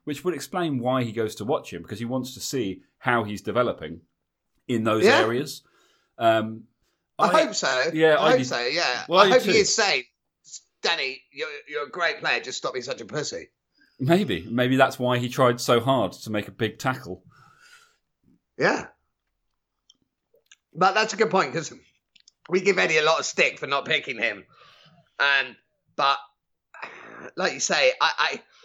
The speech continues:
Speaker 2: he has been to watch him a lot. It's not as if he's just completely dismissed him and, you, you know, ignored him. So I would be, I would actually now, whereas before I'd say the other way,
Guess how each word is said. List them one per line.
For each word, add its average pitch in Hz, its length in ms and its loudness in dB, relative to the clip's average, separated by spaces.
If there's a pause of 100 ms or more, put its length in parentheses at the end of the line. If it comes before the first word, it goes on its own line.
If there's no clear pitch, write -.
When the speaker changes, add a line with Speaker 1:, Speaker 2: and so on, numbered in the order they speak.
(840)
Speaker 2:
he 190 200 -4
has 196 260 0
been 190 220 -4
to 160 100 -8
watch 170 280 -4
him 170 120 -6
a - 20 -6
lot. 151 320 0
It's 143 180 -4
not 170 320 0
as 156 140 -4
if 151 220 2
he's 135 260 -4
just - 240 -2
completely 131 460 -4
dismissed 127 460 -4
him 113 260 -4 (680)
and, 127 300 0
you, 127 200 -8
you 127 200 -6
know, 123 140 0
ignored 131 320 -4
him. 104 180 -6
So 127 320 0 (640)
I 165 140 4
would 151 240 -6
be, 156 180 -4 (340)
I 214 180 4
would 214 180 4
actually 175 300 -4
now, 143 520 -2
whereas 143 240 -6
before 135 480 -2
I'd 123 120 -6
say 131 160 -2
the 135 100 -2
other 131 120 -4
way, 110 180 0